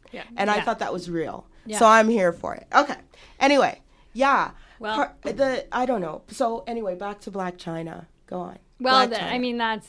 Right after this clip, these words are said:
Speaker 3: that he gets to be misogynist of the week. Like, revenge porn is real. It's illegal. Don't fucking do that shit.
Speaker 1: Yeah.
Speaker 3: Don't do it. Don't be an asshole. And consent only extends to the person that you send the photos to. So, if somebody sends you a photo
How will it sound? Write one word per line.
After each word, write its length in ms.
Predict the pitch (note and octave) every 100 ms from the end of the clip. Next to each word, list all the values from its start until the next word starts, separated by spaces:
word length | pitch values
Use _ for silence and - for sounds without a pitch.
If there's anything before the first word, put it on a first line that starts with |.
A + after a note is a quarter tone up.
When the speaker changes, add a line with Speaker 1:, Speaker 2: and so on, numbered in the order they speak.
| -
Speaker 3:
that 220 | A#3+ A3 F#3
he 180 | B3+ A3
gets 260 | G#3+ -
to 80 | A3
be 120 | G#3
misogynist 600 | G3 F#3+ F3 E3+ D#3+ -
of 60 | F3+
the 60 |
week. 280 | E3+ - - _ _ A3 _ - - _
Like, 300 | B3+ A#3+ G#3 -
revenge 460 | A#3+ B3 A#3+ C#4+
porn 160 | F#4+ F#4+
is 140 | G#4
real. 360 | A#3+ F3+ A3 F4+ -
It's 180 | A#3 D#4+
illegal. 580 | C#4+ G3+ F3 A3 D#4+ E4 -
Don't 240 | A#3 B3
fucking 340 | - B3+ D4+ C4+
do 140 | D#4
that 220 | C4+ D3
shit. 340 | - E3 - -
Speaker 1:
Yeah. 260 | G#3+ A3+ E3+
Speaker 3:
Don't 260 | C4+ F4 E4
do 120 | E4
it. 240 | A3+ - -
Don't 260 | D4+ F4+
be 100 | E4+
an 60 | F4
asshole. 400 | C#4+ C#4 A#3 F3+ -
And 200 | C4+ C4
consent 600 | D#4 C#4+ - D#4+ F#4+ - - B3+
only 400 | D4 E4 F4 C#4
extends 440 | - D4 C#4+ C#4+
to 60 | B3+
the 80 |
person 280 | C4+ C4+ B3+
that 100 | A#3+
you 80 | F#3
send 260 | - B3+ A#3+
the 60 |
photos 320 | A#3+ A3 G#3+ -
to. 180 | F3 - -
So, 320 | - B3+ F#3 - - - _ _ -
if 120 | G3+
somebody 300 | - A3 B3
sends 200 | B3+ B3+
you 80 | C#4
a 20 |
photo 460 | C#4 C4 B3+ E4